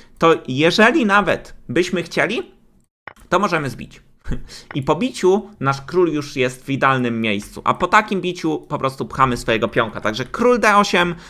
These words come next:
no i przeciwnik w tej pozycji się poddał, a Miłosz wygrał kolejną partię. Miłosz podczas tego turnieju zyskał chyba z pięćdziesiąt oczek na rankingu i po dziewięciu partiach miał osiem punktów. W dziewięć partii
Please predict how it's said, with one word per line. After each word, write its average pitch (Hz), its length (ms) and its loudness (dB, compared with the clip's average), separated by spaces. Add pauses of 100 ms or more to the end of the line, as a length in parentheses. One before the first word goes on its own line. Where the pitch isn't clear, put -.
(120)
no 175 80 6
i 190 80 4
przeciwnik 151 460 -8 (140)
w - 100 -20
tej 175 220 0
pozycji 127 440 -8
się 107 220 -6
poddał, 196 520 0
a 123 60 2
Miłosz 123 640 0 (120)
wygrał 160 360 2
kolejną 123 380 -2
partię. 117 360 0 (280)
Miłosz 262 260 4
podczas 220 320 -4
tego 208 180 -2
turnieju 185 380 0
zyskał 180 320 -4
chyba 160 180 -2
z 160 120 -10
pięćdziesiąt 175 640 -2
oczek 175 280 -4
na 147 80 -2
rankingu 135 580 0 (420)
i 151 500 0
po 156 100 4
dziewięciu 196 460 -2
partiach 151 640 -4 (600)
miał 127 260 -2
osiem 214 280 -4
punktów. - 480 -10 (180)
W 117 100 -8
dziewięć 254 440 -2
partii 214 580 -2